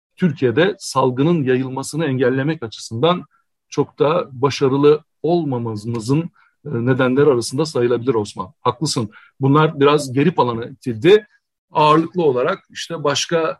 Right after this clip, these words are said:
örneğin ekonomik gerekçeler zannediyorum ön plana çıkartılıyor ama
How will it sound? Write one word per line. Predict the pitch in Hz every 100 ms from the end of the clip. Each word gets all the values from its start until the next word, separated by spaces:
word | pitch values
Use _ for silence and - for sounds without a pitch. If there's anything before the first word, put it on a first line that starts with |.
| -
örneğin | 139 135 143 151
ekonomik | 127 135 139 156
gerekçeler | 143 131 131 135 113 104 _ _
zannediyorum | 117 113 113 113 107 107
ön | 123
plana | 113 120 113
çıkartılıyor | 110 - 113 107 151 190
ama | 147 202